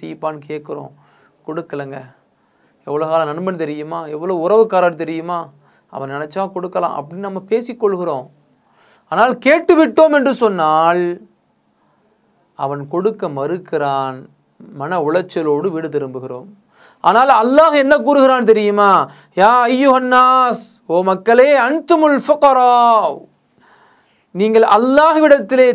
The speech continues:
தேவையுடையவர்களாக இருந்து கொண்டிருக்கிறீர்கள்." அல்லாஹ் எப்பேற்பட்டவன் என்று சொன்னால், அல்லாஹ் எப்பேற்பட்டவன் என்று சொன்னால், "வல்லாஹு ஹுவல் கனியுல்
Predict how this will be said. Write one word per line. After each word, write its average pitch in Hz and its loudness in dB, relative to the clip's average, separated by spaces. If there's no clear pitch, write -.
தேவையுடையவர்களாக 294 4
இருந்து 269 2
கொண்டிருக்கிறீர்கள்." 190 0
அல்லாஹ் 240 2
எப்பேற்பட்டவன் 247 2
என்று 220 0
சொன்னால், 170 0
அல்லாஹ் 247 4
எப்பேற்பட்டவன் 262 2
என்று 247 0
சொன்னால், 226 2
"வல்லாஹு 254 2
ஹுவல் 285 4
கனியுல் 277 2